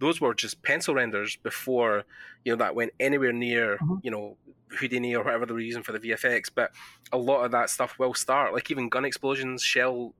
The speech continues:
Speaker 1: ejections from guns, that stuff's all prevised in two D before it goes anywhere near three D. And I found, I never knew that,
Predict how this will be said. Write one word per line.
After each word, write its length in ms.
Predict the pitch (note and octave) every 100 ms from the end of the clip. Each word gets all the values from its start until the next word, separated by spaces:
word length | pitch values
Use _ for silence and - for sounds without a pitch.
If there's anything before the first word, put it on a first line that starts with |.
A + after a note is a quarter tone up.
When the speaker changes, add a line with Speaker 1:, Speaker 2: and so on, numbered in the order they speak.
| _ _ G2
Speaker 1:
ejections 480 | A#2+ B2+ B2+ -
from 160 | A#2 A#2+
guns, 380 | B2+ B2+ B2+ - - - - -
that 120 | C3+
stuff's 280 | - C#3 -
all 260 | C3 A#2 G#2+
prevised 480 | - C3 B2 A#2 G#2
in 460 | A#2 A#2+ A2 G#2 G#2+ _ _
two 180 | - C3
D 220 | A#2 C3+
before 320 | A2 - A#2+
it 80 | A2
goes 120 | A2
anywhere 280 | A2+ C3 A2+
near 280 | G#2+ G#2+ G2+ - C3+ - -
three 140 | C3
D. 160 | C3+ A2+
And 80 | A#2
I 80 | C3
found, 320 | D3 B2+ A2+ -
I 120 | D#3
never 180 | F3 C3
knew 160 | C#3
that, 260 | A3 B2+ A2